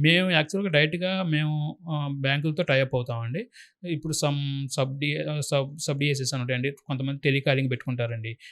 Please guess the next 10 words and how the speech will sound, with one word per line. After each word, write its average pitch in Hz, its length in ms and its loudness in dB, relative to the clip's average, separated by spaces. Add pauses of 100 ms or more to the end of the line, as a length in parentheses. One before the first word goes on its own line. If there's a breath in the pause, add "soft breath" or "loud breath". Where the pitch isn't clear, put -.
(160)
టెలికాలింగ్ 139 460 2
పెట్టుకుని 165 260 -2
డేటా 139 280 4
ఉంటుందండి 123 380 0
వాళ్ళ 117 160 -4
దగ్గర. 117 220 -6 (320 soft breath)
ఆ 147 40 2
డేటా 151 300 2
ద్వారా, 160 280 2 (140)
ఆ, 175 80 0